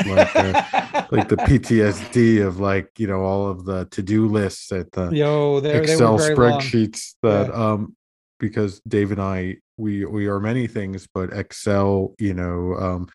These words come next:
Speaker 1: experts we are not, but for our, our readers, we, we did it. We,
Speaker 2: We've
Speaker 1: uh,
Speaker 2: got lots of spreadsheets on our computers right now.
Speaker 1: Oh my God,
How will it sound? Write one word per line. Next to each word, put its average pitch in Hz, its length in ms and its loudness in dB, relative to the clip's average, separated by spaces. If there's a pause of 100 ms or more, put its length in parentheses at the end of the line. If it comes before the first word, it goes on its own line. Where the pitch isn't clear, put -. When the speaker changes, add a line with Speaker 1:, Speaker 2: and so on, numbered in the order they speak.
(320)
Speaker 1:
experts 110 500 0
we 110 140 2
are 90 140 -2
not, 117 340 0 (140)
but 98 120 -4
for 98 240 -2
our, 90 400 -2 (100)
our 98 140 -2
readers, 117 400 4
we, 95 180 -4
we 92 160 -4
did 110 220 0
it. 117 220 0
We, 85 300 -8
Speaker 2:
We've 85 80 -6
Speaker 1:
uh, - 100 -4
Speaker 2:
got 165 140 -2
lots 156 220 -2
of 151 80 -6
spreadsheets 143 600 -12
on 143 140 -6
our 135 100 -4
computers 131 480 -4
right 131 200 -6
now. 120 180 2
Speaker 1:
Oh 110 60 2
my 98 160 0
God, 95 420 -2